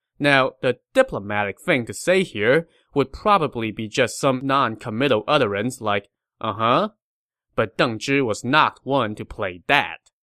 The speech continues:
"The heavens cannot have two suns, and the people cannot have two kings," he replied. "If we do exterminate Wei, who knows with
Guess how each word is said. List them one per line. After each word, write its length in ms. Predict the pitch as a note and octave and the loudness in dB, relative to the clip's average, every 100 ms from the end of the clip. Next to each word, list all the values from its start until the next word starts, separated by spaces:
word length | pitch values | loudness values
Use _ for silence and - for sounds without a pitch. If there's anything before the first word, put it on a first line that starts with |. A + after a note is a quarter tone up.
| _ _ _ _ _ _ _ _ | _ _ _ _ _ _ _ _
"The 120 | G#2+ | -10
heavens 580 | G2 G#3+ F#3+ A#2 F#2+ - | 0 4 4 2 -4 -14
cannot 380 | - B2 A#2+ A#2 | -8 0 0 0
have 200 | A#2 - | -4 -6
two 240 | - E3+ | -4 -4
suns, 560 | A#2 - F3 G2 F2 - _ - | -2 2 2 2 -6 -20 _ -6
and 140 | B2 | -4
the 40 | |
people 580 | A2 - A3 - G2+ F#2+ | -2 0 -2 -2 -6 -8
cannot 440 | - A2+ A#2 A2+ - - | -12 -4 0 0 -4 -6
have 220 | A2 - | -6 -4
two 280 | - E3 G2+ | -4 -4 -4
kings," 560 | - F#3+ G#2 F2+ - _ | -2 -2 -2 -10 -18 _
he 160 | _ G#2+ | _ -12
replied. 640 | G2 G2 - G#2 G#2 A#2+ _ _ _ _ _ - | -10 -12 -4 -2 0 -4 _ _ _ _ _ -8
"If 200 | B2 - | -6 -4
we 220 | A#2+ A2 | -8 -2
do 260 | A3 A3+ B2 | 0 2 0
exterminate 760 | A2 - - C#3+ A#2+ A2 F#2+ - | -4 -8 -2 0 0 -2 -8 -10
Wei, 400 | C#3 E3 A#2+ F#2 - _ _ _ | -2 0 0 -4 -14 _ _ _
who 280 | - B3 G3 | 0 0 2
knows 460 | D#3 C#3+ F#2+ - - | 2 2 0 -8 -8
with 180 | A2 | -8